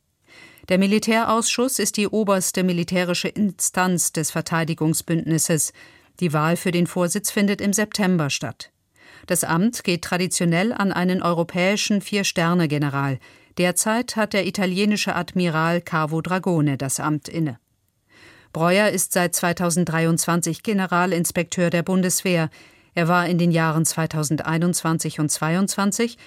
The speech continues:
zudem Leiter des Corona-Krisenstabs im Bundeskanzleramt. Wegen der Streiks bei der Lufthansa werden heute nach Angaben des Flughafenverbands A D V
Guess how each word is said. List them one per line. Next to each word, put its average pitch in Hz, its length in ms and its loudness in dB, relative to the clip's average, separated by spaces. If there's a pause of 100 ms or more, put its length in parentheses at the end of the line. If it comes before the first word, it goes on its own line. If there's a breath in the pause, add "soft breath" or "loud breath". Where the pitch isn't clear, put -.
(200 loud breath)
zudem 190 340 2
Leiter 170 380 2
des 170 220 -2
Corona-Krisenstabs 196 1300 -2
im 165 180 2
Bundeskanzleramt. 143 1080 -4 (2250 loud breath)
Wegen 208 320 4
der 202 180 4
Streiks 196 640 -2
bei 190 160 0
der 185 120 2
Lufthansa 151 600 0
werden 151 280 0
heute 180 260 0
nach 151 160 0
Angaben 170 560 0
des 151 200 -2
Flughafenverbands 175 1080 -2
A 156 180 -2
D 143 140 -2
V 165 380 -2